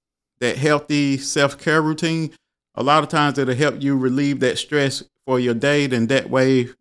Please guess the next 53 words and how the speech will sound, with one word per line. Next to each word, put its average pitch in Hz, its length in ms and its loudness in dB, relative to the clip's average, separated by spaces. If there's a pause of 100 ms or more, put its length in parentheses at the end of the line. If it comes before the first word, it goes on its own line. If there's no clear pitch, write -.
the 110 100 -8
next 127 300 -2
day 131 140 0
you 123 160 0
wake 123 240 0
up, 123 240 0
you 123 80 0
won't 131 220 -2
have 131 280 0
that 120 180 -2
stress 131 360 -2
from 123 260 -2
the 110 80 0
day 127 220 2
before 127 540 0 (480)
that's 110 180 -2
making 131 260 0
it 120 100 0
even 120 260 -2
harder 131 300 4
for 123 140 -4
you 120 220 -2
to 110 80 -4
focus 127 520 0 (380)
or 110 100 -4
harder 127 280 2
for 127 200 0
you 120 120 2
to 117 80 -2
concentrate 120 760 -2 (360)
and 117 100 -2
to 113 80 0
reach 120 240 -4
your 113 100 0
goals. 98 480 -2
So 160 120 0
the 135 100 0
second 185 460 0
tip 180 220 0
that 147 140 4
I've 156 160 6
been 151 120 0
trying 151 280 2
to 156 120 -2
incorporate 147 720 -2
to 113 80 -2
help 135 160 -2
me 135 120 0
with 139 160 -2
my 131 160 0
work-life 131 540 0
balance 143 460 -2 (500)
is 131 380 4